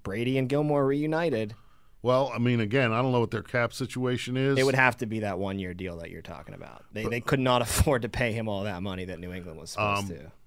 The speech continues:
Speaker 2: yeah, I, but again, I mean, is, is, uh, you know, Richard Sherman was not coming off an injury like this.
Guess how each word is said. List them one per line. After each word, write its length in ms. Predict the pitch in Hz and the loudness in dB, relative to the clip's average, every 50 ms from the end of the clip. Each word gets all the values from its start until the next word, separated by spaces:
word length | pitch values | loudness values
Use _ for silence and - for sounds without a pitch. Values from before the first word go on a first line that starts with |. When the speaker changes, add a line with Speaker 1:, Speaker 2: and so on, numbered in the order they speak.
| - - - - - - | -20 -20 -20 -20 -20 -10
Speaker 2:
yeah, 320 | 104 113 131 151 156 131 | -4 -2 0 0 0 0
I, 220 | 113 110 104 95 95 | 0 -2 -4 -4 -6
but 180 | 92 117 110 | -4 -2 -2
again, 320 | 110 101 104 147 147 127 117 | -2 0 0 0 0 0 0
I 60 | 110 | -2
mean, 180 | 110 110 107 107 | -2 -2 -2 -2
is, 280 | 104 98 92 - - - - - - - - - | -4 -4 -6 -8 -12 -16 -20 -20 -20 -20 -16 -8
is, 260 | 117 110 101 - - - - - - - - - - | -6 -6 -6 -6 -10 -12 -20 -20 -20 -20 -18 -8 -6
uh, 300 | 104 92 90 90 85 80 - - - - - - - - - - - - - - - | -4 -4 -2 -4 -6 -8 -12 -20 -20 -20 -20 -20 -20 -20 -20 -20 -20 -20 -20 -20 -12
you 80 | - 110 | -10 -8
know, 140 | 101 87 - - | -8 -8 -10 -6
Richard 280 | 104 135 147 - 127 104 | -4 -4 -4 -2 -2 0
Sherman 340 | - 156 160 151 131 107 101 | 2 2 4 2 2 2 0
was 120 | 92 82 | -2 -2
not 180 | 120 113 107 - | -2 -4 -4 -4
coming 200 | - 117 110 104 | -4 -4 -2 -2
off 180 | 101 95 - | -2 -4 -4
an 80 | 92 98 | -6 -6
injury 300 | 107 104 101 - 92 85 | -6 -6 -6 -6 -8 -12
like 240 | 85 85 80 - - | -12 -14 -14 -16 -18
this. 340 | - - - - - - | -20 -18 -16 -14 -14 -16